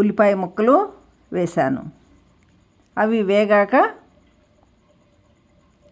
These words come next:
కరివేపాకు కొద్దిగా వేసుకున్నాం. పసుపు కొద్దిగా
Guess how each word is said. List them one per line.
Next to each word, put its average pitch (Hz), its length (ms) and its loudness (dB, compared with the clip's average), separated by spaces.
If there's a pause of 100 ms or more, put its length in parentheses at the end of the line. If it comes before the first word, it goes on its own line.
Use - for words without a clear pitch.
(1160)
కరివేపాకు 202 680 0 (640)
కొద్దిగా 190 360 0 (500)
వేసుకున్నాం. 131 540 -8 (4000)
పసుపు 202 360 -6
కొద్దిగా 190 360 4